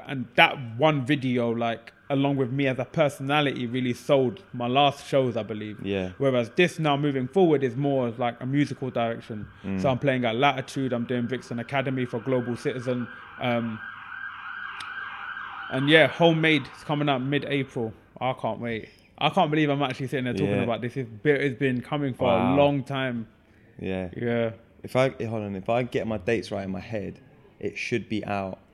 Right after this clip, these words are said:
Speaker 2: as people are listening to this.
Speaker 1: Yeah, so go on, go on YouTube,
Speaker 2: Yeah.
Speaker 1: Hussein's,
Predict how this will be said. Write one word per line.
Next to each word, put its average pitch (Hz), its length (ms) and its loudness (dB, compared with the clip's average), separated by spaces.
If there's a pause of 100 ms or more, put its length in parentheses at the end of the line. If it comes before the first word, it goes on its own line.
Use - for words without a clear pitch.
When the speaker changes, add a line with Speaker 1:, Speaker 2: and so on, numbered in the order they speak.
(240)
Speaker 2:
as 104 200 0
people 98 300 -6
are 92 40 -2
listening 95 360 -4
to 90 120 -8
this. - 380 -12
Speaker 1:
Yeah, 143 200 4
so 131 200 0
go 147 220 8
on, 139 260 -2
go 147 100 0
on 147 160 0
YouTube, 135 320 -2
Speaker 2:
Yeah. 92 160 -2 (200)
Speaker 1:
Hussein's, 131 400 -4